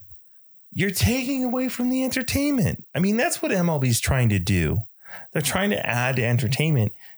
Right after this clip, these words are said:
And what you saw was a lack of hits.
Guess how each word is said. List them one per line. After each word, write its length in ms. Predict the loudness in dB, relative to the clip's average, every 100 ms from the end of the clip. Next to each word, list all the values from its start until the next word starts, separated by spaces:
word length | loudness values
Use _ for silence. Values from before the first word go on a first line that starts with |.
| -4
And 200 | 0 2
what 180 | 0 0
you 140 | 0
saw 520 | 0 0 0 2 0
was 640 | 0 0 0 0 0 -2 -6 _
a 140 | -2 0
lack 340 | 2 0 0
of 60 | -2
hits. 640 | 0 0 0 -2 -4